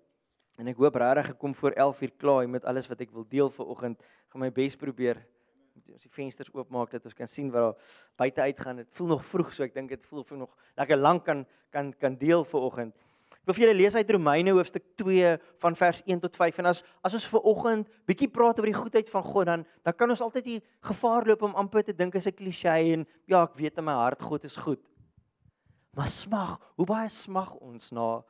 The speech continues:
na daai goedheid van God, om dit te kan ervaar. Ek gaan nou-nou terugkom daartoe, maar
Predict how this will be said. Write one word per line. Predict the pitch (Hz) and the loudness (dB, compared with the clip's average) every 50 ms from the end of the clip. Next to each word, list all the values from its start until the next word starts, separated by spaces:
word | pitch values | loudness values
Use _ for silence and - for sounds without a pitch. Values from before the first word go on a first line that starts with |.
| _ _ _ _ _ _ _ _ _ - | _ _ _ _ _ _ _ _ _ -6
na | 135 147 156 | -2 -2 0
daai | 156 160 156 | -2 -2 -8
goedheid | - 170 175 - 180 170 _ | -10 -12 -14 -14 -16 -16 _
van | - 143 131 | -16 -16 -16
God, | - - 139 117 - _ _ _ _ _ _ _ _ - | -14 -10 -10 -10 -10 _ _ _ _ _ _ _ _ -2
om | 185 180 | 0 0
dit | 185 180 | 0 0
te | - 196 | -2 -4
kan | - - 170 170 - | -4 -4 -8 -8 -8
ervaar. | - 156 147 123 - - - 208 175 127 101 101 117 _ _ _ _ _ _ _ _ _ _ _ _ _ _ | -12 -12 -12 -14 -14 -8 -2 -2 -2 -2 -2 -8 -12 _ _ _ _ _ _ _ _ _ _ _ _ _ _
Ek | _ _ - - | _ _ -10 -8
gaan | 147 | -6
nou-nou | 135 139 165 185 180 | -4 -2 -2 -2 -2
terugkom | - 185 170 - - 170 151 127 | -2 -4 -4 -4 -6 -10 -8 -4
daartoe, | 123 113 113 120 - 135 120 | -4 -4 -4 -6 -8 -8 -4
maar | 123 127 131 127 | -2 0 0 0